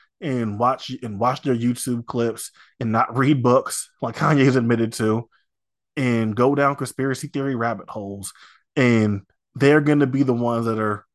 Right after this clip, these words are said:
<laughs> that are, I guess, on the front lines of being the people that are, uh, you know, I guess, closest to being our representatives. That's,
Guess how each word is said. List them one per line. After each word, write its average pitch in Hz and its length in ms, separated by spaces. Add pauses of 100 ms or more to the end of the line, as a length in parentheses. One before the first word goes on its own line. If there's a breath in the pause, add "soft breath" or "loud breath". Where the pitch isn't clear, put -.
<laughs> - 200
that 131 500
are, 120 60
I 113 60
guess, 127 220 (360 loud breath)
on 147 220
the 147 100
front 147 300
lines 107 540 (480 soft breath)
of 127 140
being 131 220
the 123 80
people 120 400
that 110 180
are, 107 160
uh, 104 220 (760)
you 147 100
know, 135 60
I 123 100
guess, 135 200
closest 139 760 (380)
to 143 100
being 135 240
our 120 80
representatives. 113 680 (800)
That's, 156 340